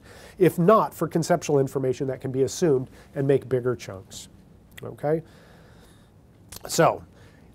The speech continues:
I don't have to tell you that the manatee, once I tell you that the manatee at the local zoo gave birth, I don't have to tell you that it grows, requires food, and the rest. I only need to communicate enough information to trigger this conceptual background information, and trust your mind to fill in the rest.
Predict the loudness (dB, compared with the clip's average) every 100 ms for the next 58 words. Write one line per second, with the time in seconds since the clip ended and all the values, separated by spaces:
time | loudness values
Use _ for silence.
0 | 0 6 8 8 6 4 0 6 6 8
1 | 6 2 2 4 4 4 2 0 -2 2
2 | 4 4 4 6 6 6 2 0 4 6
3 | 6 4 2 2 2 2 2 0 2 4
4 | 2 4 2 2 0 -2 -4 -8 -6 -2
5 | -2 -2 -8 -8 -4 -4 -4 -8 -4 0
6 | 0 -4 -6 -4 -2 -2 -4 -8 -12 -10
7 | -8 -8 -12 -18 -20 -20 -6 2 6 8
8 | 6 2 2 4 4 4 2 2 0 2
9 | 0 -2 -4 -4 -4 -6 -6 -4 -2 0
10 | 0 0 -4 -8 -20 -8 -4 -2 -2 -4
11 | -2 0 0 0 0 0 0 -2 -6 -6
12 | -6 -8 -12 -14 -20 -12 -10 0 0 0
13 | 2 2 4 4 4 2 0 -2 -2 -2
14 | -2 -4 -8 -14 -20 -20